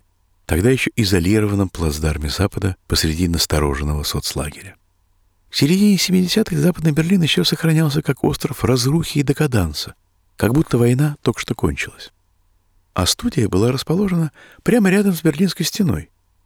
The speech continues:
Часовые с востока часто строго заглядывали в окна. Но наших героев это не смущало. Напротив. Зато часовые бывали, наверное, сильно озадачены. «У Дэвида Бауи есть одна сторона, которую мало кто видит»,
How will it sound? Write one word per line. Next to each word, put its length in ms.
Часовые 420
с 80
востока 480
часто 320
строго 580
заглядывали 600
в 140
окна. 340
Но 100
наших 300
героев 320
это 120
не 40
смущало. 540
Напротив. 480
Зато 260
часовые 560
бывали, 460
наверное, 460
сильно 580
озадачены. 640
«У 100
Дэвида 360
Бауи 420
есть 360
одна 200
сторона, 460
которую 340
мало 280
кто 160
видит», 420